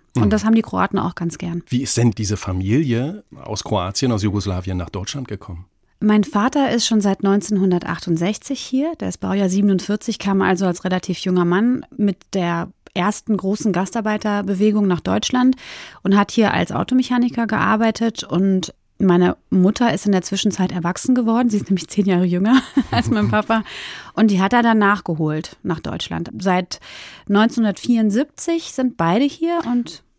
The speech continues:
Speaker 1: ja.
Speaker 2: Das heißt, er ist vorgegangen und dann hat er irgendwann gesagt, "Darling, äh, alles ist vorbereitet, ich habe eine kleine Wohnung, alles ist in Ordnung, wir haben genügend Geld, bring, äh, die", du hast noch eine Schwester, ne?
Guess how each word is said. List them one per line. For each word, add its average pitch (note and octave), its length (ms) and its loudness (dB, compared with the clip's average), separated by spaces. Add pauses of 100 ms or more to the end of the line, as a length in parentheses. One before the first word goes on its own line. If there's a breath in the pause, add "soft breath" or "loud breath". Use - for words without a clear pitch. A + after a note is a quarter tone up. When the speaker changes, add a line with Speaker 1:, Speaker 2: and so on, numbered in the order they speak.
(100)
Speaker 1:
ja. - 100 -4
Speaker 2:
Das - 100 2
heißt, A#2+ 180 2
er B2 100 -2
ist A2+ 120 -2
vorgegangen D3 460 2
und A#2+ 100 2
dann A2+ 100 4
hat A#2 140 2
er A2 80 2
irgendwann A2+ 240 0
gesagt, A2 340 0
"Darling, A#2+ 440 0
äh, - 40 -10
alles G#2+ 400 -4
ist G#2 80 -2
vorbereitet, A#2+ 640 -2
ich G#2 80 -4
habe G#2 120 -4
eine G#2+ 60 -2
kleine G2+ 320 -2
Wohnung, A2 320 0
alles G2+ 240 -6
ist G#2+ 140 -2
in G2+ 80 0
Ordnung, G2+ 340 -2
wir G#2 80 0
haben G2+ 120 0
genügend G2 300 0
Geld, G#2 240 -6
bring, G#2 380 0
äh, G2 300 -6
die", G2 260 -4
du F2+ 80 -4
hast F2+ 140 -6
noch F2 80 0
eine F#2 100 -2
Schwester, F#2+ 460 -6
ne? C3 160 2